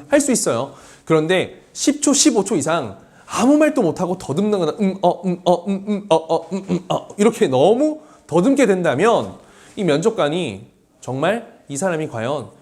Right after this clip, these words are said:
현장에서 잘할 수 있을까? 위기 상황 대처할 수 있을까? 항공안전요원 할 수 있을까?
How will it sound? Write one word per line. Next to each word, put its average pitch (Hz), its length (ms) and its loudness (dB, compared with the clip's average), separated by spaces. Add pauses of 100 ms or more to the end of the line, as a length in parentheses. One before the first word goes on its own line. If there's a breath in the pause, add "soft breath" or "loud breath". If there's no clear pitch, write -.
(120)
현장에서 220 440 -6
잘할 139 280 -6
수 175 120 -10
있을까? 123 500 -10 (360 soft breath)
위기 165 260 -4
상황 113 420 -6
대처할 214 320 -4
수 220 100 -10
있을까? 131 460 -10 (280 loud breath)
항공안전요원 143 880 -2
할 269 160 -6
수 277 120 -8
있을까? 165 520 -8